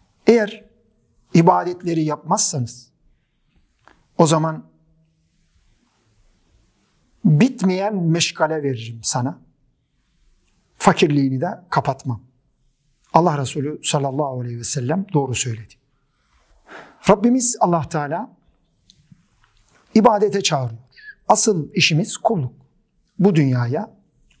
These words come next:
kulluk yapmak için gönderildik. Birinci, ikinci, ona va-, varıncaya kadar en önemli işimiz kulluk. Ondan zaman kalırsa diğerlerini yapmak.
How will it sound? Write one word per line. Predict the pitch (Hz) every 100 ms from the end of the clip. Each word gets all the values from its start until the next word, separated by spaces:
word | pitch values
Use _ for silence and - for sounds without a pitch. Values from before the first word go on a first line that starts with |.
| _
kulluk | - 220 170 214 233 -
yapmak | 170 - 196 202
için | 175 196 202
gönderildik. | 147 151 143 135 131 123 - - _ _ _ _ _ _ _ _ _ _ _ _ _ 170
Birinci, | 202 180 127 127 - -
ikinci, | 180 - 147 123 143 - _ _ _ _ -
ona | 220
va-, | 262 175 143 - 175
varıncaya | 147 156 151 120 120 113
kadar | 120 165 - - _ _ _ _ _ _ _ _ _ _ -
en | 320 254 196 196
önemli | 151 143 131 123 127
işimiz | - 196 - 156 220 -
kulluk. | - 151 120 - _ _ _ _ _ _ _ _
Ondan | 185 202 185 262 247
zaman | 156 185 190 202 175
kalırsa | - 190 247 240 - 135
diğerlerini | 127 131 120 120 117 113
yapmak. | - _ _ _ _